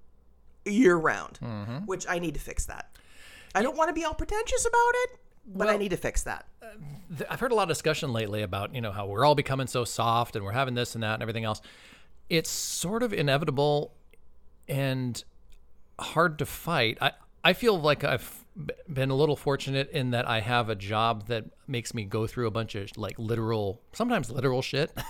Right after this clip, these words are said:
Speaker 2: <laughs>
Speaker 1: Yeah, oh, you need to do, side note, you need to do a coffee table book
Speaker 2: Yeah.
Speaker 1: of all the pictures you have taken. Dude, you guys, seriously, there's some shit that he has found
Speaker 2: <laughs>
Speaker 1: in, like, undergrounds of houses and, and all these other,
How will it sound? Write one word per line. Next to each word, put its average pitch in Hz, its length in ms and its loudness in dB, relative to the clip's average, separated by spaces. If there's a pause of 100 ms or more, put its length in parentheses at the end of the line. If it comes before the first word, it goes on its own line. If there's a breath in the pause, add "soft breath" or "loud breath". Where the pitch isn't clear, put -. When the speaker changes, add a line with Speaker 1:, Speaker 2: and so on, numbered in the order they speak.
(120)
Speaker 2:
<laughs> - 300 -8
Speaker 1:
Yeah, 240 160 6 (100)
oh, 208 40 2
you 208 180 0
need 359 160 0
to 254 80 -4
do, 180 460 -2
side 208 340 0
note, 143 300 -4
you 214 260 -2
need 302 160 -4
to 226 80 0
do 180 280 2
a - 80 -6
coffee 165 380 -2
table 123 300 -4
book - 400 -8
Speaker 2:
Yeah. 113 360 0 (240 loud breath)
Speaker 1:
of 170 160 0
all 175 540 4
the 190 100 -6
pictures 196 560 0
you 180 100 0
have 180 120 -4
taken. 175 360 0 (240 loud breath)
Dude, 196 220 -2
you 190 60 -6
guys, 185 340 2
seriously, 190 480 0
there's 190 240 -2
some 160 140 -6
shit - 540 -2 (340 loud breath)
that 156 140 4
he 226 220 2
has 208 180 0
found 196 440 4
Speaker 2:
<laughs> - 0 -
Speaker 1:
in, 190 280 -2
like, 165 220 -4
undergrounds 190 520 -2
of - 80 -10
houses 196 720 2
and, 160 180 -6
and 151 140 -6
all 175 100 -4
these 175 140 -6
other, 190 180 -8